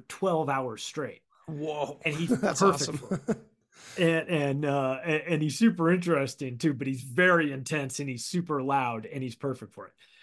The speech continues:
Speaker 1: So I mentioned it to Jeff. I was like, I s-, I, I said, "Are you, is Ernie gonna do it again?" He goes, "No, no, no, we don't know who's gonna do it." I said,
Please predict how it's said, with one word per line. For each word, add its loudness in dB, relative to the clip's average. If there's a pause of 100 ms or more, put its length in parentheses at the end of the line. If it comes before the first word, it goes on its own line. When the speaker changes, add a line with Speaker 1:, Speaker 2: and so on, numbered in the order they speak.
(140)
Speaker 1:
So 2
I -2
mentioned 2
it 2
to -6
Jeff. -2
I -4
was -6
like, -2 (760)
I -6
s-, -8 (100)
I, 0
I -2
said, 0
"Are 0
you, -2
is -4
Ernie -2
gonna -2
do 0
it -2
again?" -4 (140)
He 2
goes, 6
"No, 2
no, -2
no, -2
we -2
don't 2
know 0
who's -4
gonna -4
do -2
it." -2
I -2
said, -6